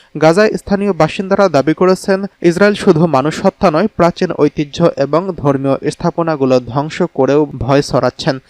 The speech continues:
দখলদার ইসরায়েল নতুন করে এখন গাজা সিটিতে হামলা শুরু করছেন। সেখানে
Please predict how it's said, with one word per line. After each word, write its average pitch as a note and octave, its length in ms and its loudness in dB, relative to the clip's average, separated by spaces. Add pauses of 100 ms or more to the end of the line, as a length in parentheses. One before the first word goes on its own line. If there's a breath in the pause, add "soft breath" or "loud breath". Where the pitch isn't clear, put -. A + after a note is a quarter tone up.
(300 soft breath)
দখলদার C3+ 440 2
ইসরায়েল C#3+ 360 2
নতুন C#3+ 320 0
করে D#3+ 200 4
এখন D#3 400 0
গাজা C#3 260 2
সিটিতে F3+ 420 -2
হামলা D#3 360 -2
শুরু C#3 260 0
করছেন। F#3 420 -2
সেখানে E3 480 -4